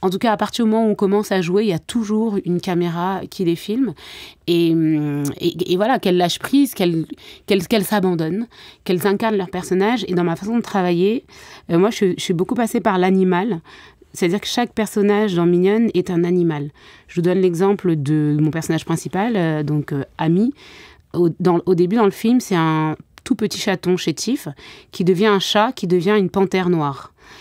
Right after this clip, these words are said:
Et en fait, ça, ça m'a beaucoup aidée parce que comme on ne tourne pas, enfin, en tout cas, ce n'est pas possible de, enfin, ça dépend des films, mais en tout cas,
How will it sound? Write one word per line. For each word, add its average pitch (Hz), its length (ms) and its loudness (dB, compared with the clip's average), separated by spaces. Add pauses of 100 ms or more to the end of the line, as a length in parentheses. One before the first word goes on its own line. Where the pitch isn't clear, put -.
(240)
Et 175 80 0
en 175 80 2
fait, 262 180 -2
ça, 247 100 0
ça 208 140 -2
m'a 165 140 2
beaucoup 196 260 0
aidée 220 260 2
parce 180 200 -4
que 170 160 2
comme 220 340 0
on 180 100 2
ne 175 120 2
tourne 214 360 0
pas, 185 340 -2
enfin, 143 180 -8
en 127 60 -8
tout - 80 -18
cas, 170 80 -4
ce - 100 -6
n'est 143 100 0
pas 160 120 -2
possible 165 300 -4
de, 151 80 0
enfin, 131 320 -4
ça 143 140 -10
dépend 143 200 -6
des 156 100 -2
films, 190 180 0
mais 151 60 0
en 151 40 -4
tout 139 60 -16
cas, 160 160 -4